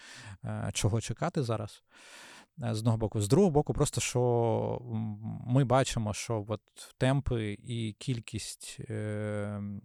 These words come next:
кількість боїв знизилась, там, здається, в місячному еквіваленті щось на відсотків, там, чотири чи шість,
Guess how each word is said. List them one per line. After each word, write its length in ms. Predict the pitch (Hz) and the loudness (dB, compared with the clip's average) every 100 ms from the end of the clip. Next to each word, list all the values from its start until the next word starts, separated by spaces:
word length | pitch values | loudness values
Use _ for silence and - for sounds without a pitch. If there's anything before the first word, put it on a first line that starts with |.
| - - _ - | -14 -20 _ -2
кількість 440 | - 165 143 110 | 2 2 2 0
боїв 460 | 107 127 139 107 - 147 | 2 4 4 0 -4 -14
знизилась, 800 | 113 104 98 123 127 104 98 - | -10 -8 2 6 6 4 -2 -6
там, 240 | - 107 95 | -4 -4 -2
здається, 480 | 107 113 - 107 104 | -2 -2 -4 -6 -6
в 680 | 104 101 110 107 104 104 | -8 -8 -2 0 0 0
місячному 600 | 107 113 110 - 107 101 | 2 2 2 -2 -2 -2
еквіваленті 720 | 104 110 107 113 110 101 - 104 - - - - - | -2 -2 -2 0 0 -2 -6 -10 -12 -20 -20 -20 -16
щось 260 | - 104 | -8 -2
на 80 | 120 | 0
відсотків, 480 | 107 120 - 101 - | 2 0 -2 -10 -8
там, 180 | - 95 - _ - | -8 -8 -10 _ -8
чотири 360 | - 127 113 | -4 -2 -2
чи 100 | - | -6
шість, 360 | - 208 - | -4 -4 -4